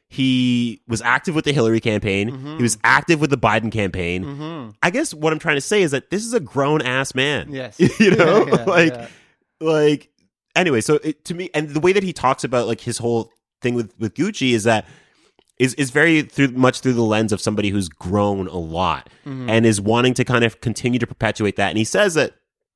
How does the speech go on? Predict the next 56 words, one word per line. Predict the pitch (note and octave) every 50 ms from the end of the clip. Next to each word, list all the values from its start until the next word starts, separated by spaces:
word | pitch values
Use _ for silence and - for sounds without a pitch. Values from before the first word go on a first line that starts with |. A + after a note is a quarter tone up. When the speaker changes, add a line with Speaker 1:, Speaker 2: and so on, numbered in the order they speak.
| _ _ _ - B2+
Speaker 1:
you | C#3 C3
know, | B2+ A#2 A2+ G#2+ _ - - - - _ _ _ _ -
Charlemagne | G2 - - D3 E3+ F3 E3+ F3 D3
asked | B2+ C3 D3 C#3+ -
him, | A#2+ A2
he's | G#2+ F#2+ G#2+
like, | G#2 G2+ -
he's | A2 G#2+
like, | G#2+ -
"Do | - B2+
you | D3 E3+
think | F3+ - - D3 C#3+ C#3 -
that, | A#2+ A2 A2 A2 G#2 -
uh, | - F#2+ F#2+ F#2+ F#2+ F#2+ F#2+ F#2 F2+ E2+ - _ _ _ _ _ _
that | - G2+ G2
you | F#2+ G2+ G#2+ A2
and, | A2 G#2 G#2+
you | G2 G#2 G#2 G#2
and | G#2 G2
Gucci | F2+ F#2+ G2+ - - G#2
will | F#2+ F#2+ E2+
talk | - - - F2 F2+ -
about | G2+ F2+ F2+ -
the | - D#2+
incident | - E2 F2 F2 - G2 E2+ G2 F#2+ -
and | D2+ E2+ D#2+
be | - E2
able | E2 D#2+ F2+
to | F2
have | D#2+ E2+ F2+ E2+
some | - - E2+ E2
real | D#2+ F2 E2+ E2
healing | D#2+ - - E2 E2+ F2+ F#2+ G2+
around | G#2 G#2+ G#2+ A2 A2+ A#2
that?" | B2 C3 C#3+ D3+ -
Speaker 2:
Mm-hmm. | D3+ C3+ C3 B2 A2 - _ _ _ _ _ -
Speaker 1:
Which | G#2+ -
I | A#2
thought | G#2+ A2 G#2
was | G2 F2 E2+ F#2 _ -
just | F#2 - - - - -
a, | F2 - _ _ _ _ - -
like, | F#2+ - -
I | -
mean, | A#2 A#2 G#2+
that's | B2 C3 -
an | D#3+ B2
incredible | G2+ E2+ - F#2+ E2+ C#2+ C2+
question. | C#2+ D2+ B1 - - -
I | -
just, | A2+ C#3 D3
Speaker 2:
Yeah, | B2+
Speaker 1:
like, | B2+ B2
Speaker 2:
yeah. | -
Speaker 1:
wanted | G#2 G#2 A2+ A#2 A#2 -
to, | A2 G2 F#2